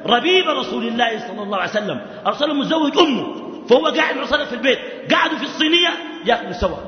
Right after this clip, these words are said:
وفي هذا فائدة عظيمة، أن الصغير عندنا بيأكل براو. متى سوف يتعلم؟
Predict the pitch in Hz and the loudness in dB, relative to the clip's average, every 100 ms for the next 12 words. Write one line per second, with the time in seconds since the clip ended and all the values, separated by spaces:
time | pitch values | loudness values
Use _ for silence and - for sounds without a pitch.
0 | - - 185 202 254 330 311 311 - - | -12 -4 -2 2 4 4 4 2 2 -6
1 | - - - - 226 233 196 180 151 208 | -12 -14 -14 -2 0 0 -4 -6 0 2
2 | 247 165 117 - - - - 180 196 190 | 2 -2 -8 -10 -12 -14 -4 -2 0 -2
3 | 214 185 262 302 - - - - - - | 0 4 4 2 -4 -10 -12 -14 -16 -18
4 | - 208 277 240 254 285 - - - - | -6 0 2 4 4 2 -4 -10 -12 -12
5 | - 151 254 240 220 165 208 180 - - | -6 2 2 2 -2 0 0 0 -6 -10
6 | - - - - - - 226 - 220 - | -12 -14 -16 -18 -20 0 2 2 0 -2
7 | 190 185 165 143 151 139 | -4 -4 -2 -2 -2 -8